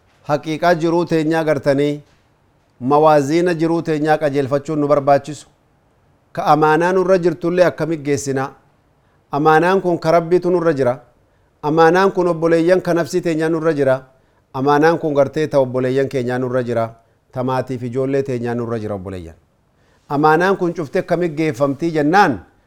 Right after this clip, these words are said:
haqiiqaa amaanaa kana hadiisa Abdullah bin Amrii keessatti dubbanne, obboleeyyan kiyya duuba,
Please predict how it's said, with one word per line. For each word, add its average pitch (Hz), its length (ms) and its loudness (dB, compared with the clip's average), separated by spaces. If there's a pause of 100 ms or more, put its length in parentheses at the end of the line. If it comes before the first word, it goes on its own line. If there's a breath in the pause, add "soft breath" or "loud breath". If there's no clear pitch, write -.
(140)
haqiiqaa 147 560 -2
amaanaa 151 400 2
kana 147 220 0
hadiisa 143 320 2
Abdullah 135 340 4
bin 139 80 2
Amrii 139 300 2
keessatti 135 300 -2
dubbanne, 135 540 0 (460)
obboleeyyan 131 400 2
kiyya 143 280 2
duuba, 135 460 4